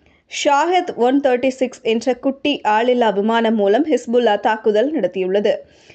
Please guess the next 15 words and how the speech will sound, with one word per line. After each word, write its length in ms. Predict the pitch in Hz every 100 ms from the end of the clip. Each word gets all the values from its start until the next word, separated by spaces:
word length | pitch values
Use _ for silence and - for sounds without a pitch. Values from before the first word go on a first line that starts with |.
| _ _
ஈரானில் 580 | - 285 330 320 311 311
தயாரிக்கப்பட்டுள்ள 1040 | 311 247 262 277 285 277 269 254 247 226 247
இந்த 320 | 277 247 247
ஆளில்லா 500 | 233 240 262 254 240
விமானம் 480 | 220 226 226 214 277
இருநூறு 480 | 226 226 269 285 269
கிலோ 280 | 247 226
எடை 220 | 247 196 196
கொண்டது. 520 | 214 196 202 196 - _ _ _
சுமார் 420 | - 277 269 269
ஐம்பது 440 | 247 233 285 302
கிலோ 240 | 294 269 254
வெடிமருந்துகளை 720 | 233 247 262 254 240 247 214
சுமந்து 380 | 226 262 226 190
செல்லும். 320 | 208 208 220